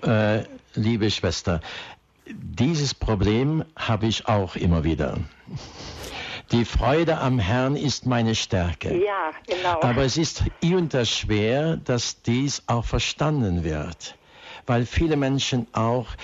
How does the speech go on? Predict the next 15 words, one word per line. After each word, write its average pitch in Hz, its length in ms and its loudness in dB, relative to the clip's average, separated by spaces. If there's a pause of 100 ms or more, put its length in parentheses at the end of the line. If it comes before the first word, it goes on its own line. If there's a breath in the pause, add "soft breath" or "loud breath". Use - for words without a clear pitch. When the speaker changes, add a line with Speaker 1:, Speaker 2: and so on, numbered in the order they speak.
(160 loud breath)
Speaker 1:
in 123 360 2
einer 120 200 2
großen, 127 1000 0
äh, 135 380 -2
Sorge 131 580 2
leben, 127 380 2
mit 113 200 -2
Problemen 123 680 2
belastet, 120 580 0
Krankheiten 123 760 0
und 123 200 0
alles 120 300 0
Mögliche, 127 400 2
auch 113 100 0
Familienprobleme, 131 920 2